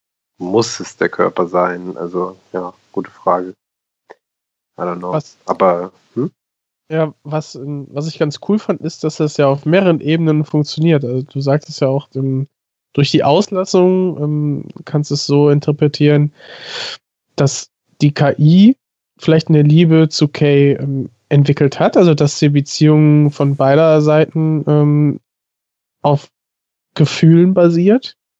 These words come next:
Speaker 2: Ähm, man könnte aber auch sagen, ja, die Gefühle sind mehr oder weniger programmiert und nicht echt von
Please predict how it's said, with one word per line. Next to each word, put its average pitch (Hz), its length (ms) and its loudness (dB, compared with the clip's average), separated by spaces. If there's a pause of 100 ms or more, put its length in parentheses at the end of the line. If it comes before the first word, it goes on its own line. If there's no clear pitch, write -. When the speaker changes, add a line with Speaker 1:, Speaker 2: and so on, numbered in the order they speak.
(380)
Speaker 2:
Ähm, 151 280 2
man 147 140 2
könnte 156 220 2
aber 151 140 2
auch 147 140 4
sagen, 147 340 2
ja, 143 240 4
die 147 160 -2
Gefühle 147 480 2
sind 147 340 2
mehr 143 120 2
oder 143 160 2
weniger 139 340 2
programmiert 147 680 2
und 151 300 -4 (420)
nicht 151 240 0
echt 151 300 -2
von 165 400 2